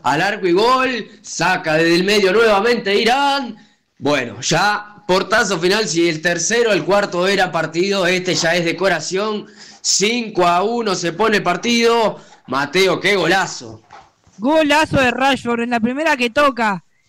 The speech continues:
Speaker 2: en la primera jugada que hace, engancha por uno y después la manda a guardar con una sutileza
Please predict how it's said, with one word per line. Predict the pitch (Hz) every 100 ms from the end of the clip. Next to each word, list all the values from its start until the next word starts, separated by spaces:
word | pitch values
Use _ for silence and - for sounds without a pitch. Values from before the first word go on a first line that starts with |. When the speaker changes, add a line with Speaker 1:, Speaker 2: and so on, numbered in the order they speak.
| _ -
Speaker 2:
en |
la | 254
primera | 240 277 339 311
jugada | 233 302 302
que | 254 277
hace, | 302 294 277
engancha | 254 247 339 320 277
por | 247 277
uno | 320 294 262 240 _
y | -
después | 240 226 320
la | 262
manda | 247 285 285
a |
guardar | 233 214 233 247 247
con | 214 240
una | 254
sutileza | 220 220 208 226 226 226 226